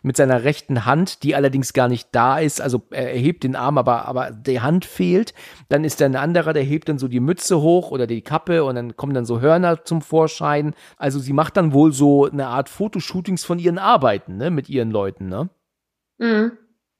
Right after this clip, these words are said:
Speaker 1: Da bin ich schon auch am Überlegen, ob der mit dem, mit der fehlenden rechten Hand so einer ist, wie ich gerade erwähnt hab,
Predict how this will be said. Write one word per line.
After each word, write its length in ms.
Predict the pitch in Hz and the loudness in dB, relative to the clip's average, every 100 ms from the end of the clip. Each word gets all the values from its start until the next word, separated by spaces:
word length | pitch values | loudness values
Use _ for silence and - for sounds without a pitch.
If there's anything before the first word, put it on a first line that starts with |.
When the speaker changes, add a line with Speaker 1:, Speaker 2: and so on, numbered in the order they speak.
| _ - - | _ -20 -8
Speaker 1:
Da 100 | 131 | -4
bin 160 | 127 202 | 0 0
ich 100 | - | 0
schon 160 | 208 | 2
auch 160 | 190 185 | 2 2
am 100 | 190 | 2
Überlegen, 480 | 185 180 170 208 202 | 2 4 2 2 -2
ob 160 | 170 | -2
der 220 | - 175 | -2 0
mit 180 | 180 170 | 0 0
dem, 280 | 170 156 151 - - | 0 0 -4 -8 -6
mit 140 | 151 | 0
der 100 | 151 | 0
fehlenden 460 | - 175 190 180 160 | 2 2 2 2 0
rechten 380 | 165 - 156 | -2 -2 -6
Hand 280 | 135 170 190 | -2 -4 -4
so 120 | 185 | -6
einer 220 | 160 165 160 | -4 -6 -4
ist, 220 | 170 - | -6 -8
wie 60 | |
ich 100 | 156 | -12
gerade 260 | - 151 156 | -4 0 0
erwähnt 420 | 143 135 160 196 | 0 0 0 2
hab, 220 | 190 185 | 0 -2